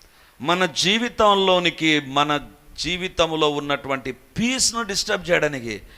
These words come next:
ఏదో ఒక ఆలోచన అలవాటు వస్తుంది. దేవుడు అంటున్నాడు, "Come back to బేతేల్, బేతేలు దగ్గరికి రా,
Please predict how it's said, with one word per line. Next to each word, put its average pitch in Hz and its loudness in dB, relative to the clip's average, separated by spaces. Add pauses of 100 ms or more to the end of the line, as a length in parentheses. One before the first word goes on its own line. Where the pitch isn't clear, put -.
(200)
ఏదో 160 6
ఒక 156 2
ఆలోచన 143 4
అలవాటు 127 0
వస్తుంది. 87 -8 (140)
దేవుడు 127 0
అంటున్నాడు, 104 -4 (200)
"Come 135 -4
back 127 8 (500)
to 110 -8
బేతేల్, 98 -6 (720)
బేతేలు 175 6
దగ్గరికి 165 4
రా, 131 4